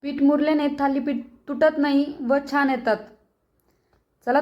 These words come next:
तर मग आपले दहा मिनटं झालेले आहेत, तवा तापायला ठेवूयात. आणि आता आपल्याला पोळपाटावर एक, अ, रुमाल म्हणा किंवा उपरणं म्हणा, असं स-, काहीतरी मऊ असं कापड घेऊन त्यावरती पाणी लावून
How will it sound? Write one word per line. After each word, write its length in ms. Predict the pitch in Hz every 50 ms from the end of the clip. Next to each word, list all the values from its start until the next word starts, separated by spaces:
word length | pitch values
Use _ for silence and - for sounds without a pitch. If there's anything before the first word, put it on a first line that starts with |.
| -
तर 80 | 339 330
मग 180 | 320 339 330
आपले 220 | 320 302 294 302 311
दहा 200 | 240 285 277 294
मिनटं 260 | 285 294 277 277 302
झालेले 320 | 247 285 285 294 294 294
आहेत, 240 | 294 269 254 254 254 254 - -
तवा 180 | 269 262 269 285
तापायला 420 | 277 285 262 254 254 294 294 294
ठेवूयात. 440 | 294 294 285 302 285 277 254 240 254 247 - - - _ _ _ _ _ _ _ _ _ _ _ _ _ _ _ _ _ _ _ _ _ _ _ _ _ _ _ _ _ _ _ _ _ _ _ _ _ _ _ _ _ _ _ _ _ _ _ _ _ _ _ _ _ _ - -
आणि 200 | 214 226 262 302
आता 220 | 311 294 302 311 302
आपल्याला 340 | 294 240 294 302 285 277
पोळपाटावर 760 | 277 269 269 254 254 262 294 277 262 285 262 247 240 240 269 320 - - - _ _ _ _ _ _ -
एक, 200 | 262 262 - -
अ, 380 | - _ - - 240 247 240
रुमाल 300 | 254 269 269 277 285 285
म्हणा 320 | 294 294 285 262 247 247 247
किंवा 200 | 240 269 262 262
उपरणं 520 | 262 262 254 254 - 277 269 277 277 277
म्हणा, 240 | 269 269 254 233 233
असं 160 | 247 240 277
स-, 300 | 277 - 277 269 262 - -
काहीतरी 360 | 262 269 285 277 302 294 285 285 - - - - - - - _ -
मऊ 320 | 233 240 262 277 294 302
असं 180 | 294 302 302 302
कापड 360 | 311 269 247 247 262 277 269
घेऊन 360 | 254 285 302 285 269 269 269
त्यावरती 500 | 254 269 247 247 254 262 262 269 - 277
पाणी 380 | 269 - 254 240 247 269 277 285
लावून 240 | 294 269 254 254